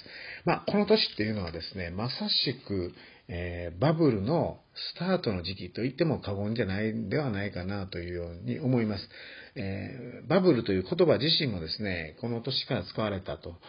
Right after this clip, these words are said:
いうようにも言われておりましてですね、まあ、本来バブルっていうのは泡で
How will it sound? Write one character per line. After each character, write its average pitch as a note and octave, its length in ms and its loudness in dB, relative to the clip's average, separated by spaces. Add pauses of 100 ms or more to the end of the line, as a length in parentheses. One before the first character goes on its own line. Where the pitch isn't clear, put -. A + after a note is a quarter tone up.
(280)
い - 80 0
う A2+ 60 2
よ A2+ 80 2
う - 20 0
に C#3 80 2
も C3 60 4
言 G2+ 140 2
わ G#2+ 100 4
れ G2 100 2
て G2 100 -6
お F#2 60 0
り F#2 80 0
ま F2 160 -4
し - 60 -10
て E2 80 -12
で D2+ 180 -10
す G2 60 -8
ね、 F#2+ 320 -4
ま F2+ 280 -4
あ、 - 60 -20
本 F3 140 -2
来 G#2+ 160 4
バ C3 100 8
ブ A#2+ 140 6
ル D#2+ 80 -2
っ - 20 -12
て - 80 -16
い - 40 -12
う - 20 -10
の C#2+ 80 -8
は G2 60 2
泡 A2 200 4
で - 60 -4